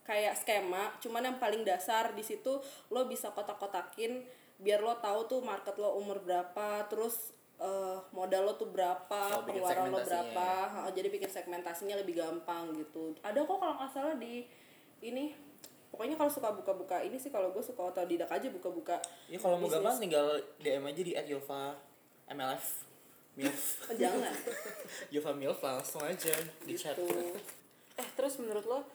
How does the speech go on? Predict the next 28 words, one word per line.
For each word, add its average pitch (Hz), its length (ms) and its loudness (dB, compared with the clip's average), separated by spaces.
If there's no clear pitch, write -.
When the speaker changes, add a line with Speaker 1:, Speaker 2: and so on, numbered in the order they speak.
Speaker 3:
ins-, 220 320 -4
jadi 302 200 8
banyak 403 360 8
ya 220 120 2
pertanyaannya. 202 380 -6
Speaker 2:
Nggak - 100 -2
apa-apa. 294 300 0
Speaker 3:
Menurut 226 180 -4
lo, 311 160 2
Instagram 202 640 0
tuh 269 140 -2
masih 220 320 -4
jadi 190 220 -4
salah 185 260 -8
satu 190 280 -6
platform 185 520 -8
yang 180 100 -6
menjanjikan 185 540 -6
nggak 185 160 -4
sih 220 160 -2
ketika - 240 -10
kita 190 200 -6
mau 185 220 -6
bisnis 196 540 -4
online? 175 640 -6
Speaker 2:
Untuk - 200 -10
sekarang 123 320 -2
ya? 95 120 -8